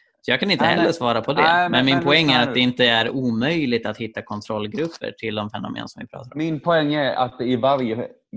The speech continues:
Speaker 2: enskilt fall inte går att veta vad som hade hänt om man inte hade bett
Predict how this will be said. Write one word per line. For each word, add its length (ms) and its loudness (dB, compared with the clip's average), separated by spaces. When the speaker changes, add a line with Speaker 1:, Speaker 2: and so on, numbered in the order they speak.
Speaker 2:
enskilt 640 -4
fall 320 2
inte 340 2
går 340 4
att 120 -6
veta 400 0
vad 140 0
som 100 -4
hade 180 -2
hänt 240 -4
om 60 2
man 140 0
inte 220 -2
hade 140 -2
bett 320 -2